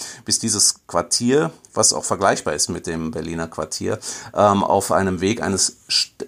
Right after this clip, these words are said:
St-, einer, ähm, sagen wir, ähm,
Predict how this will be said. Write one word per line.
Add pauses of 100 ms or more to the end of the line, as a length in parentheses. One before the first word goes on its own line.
St-,
einer,
ähm, (580)
sagen
wir,
ähm,